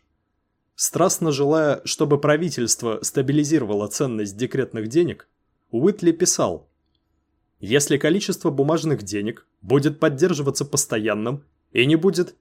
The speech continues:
ни увеличиваться, ни уменьшаться,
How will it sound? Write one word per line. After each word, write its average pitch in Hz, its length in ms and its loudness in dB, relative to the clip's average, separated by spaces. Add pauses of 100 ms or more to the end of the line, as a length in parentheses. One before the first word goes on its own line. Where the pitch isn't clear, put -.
ни 156 180 0
увеличиваться, 143 880 0 (160)
ни 127 220 -2
уменьшаться, 131 840 0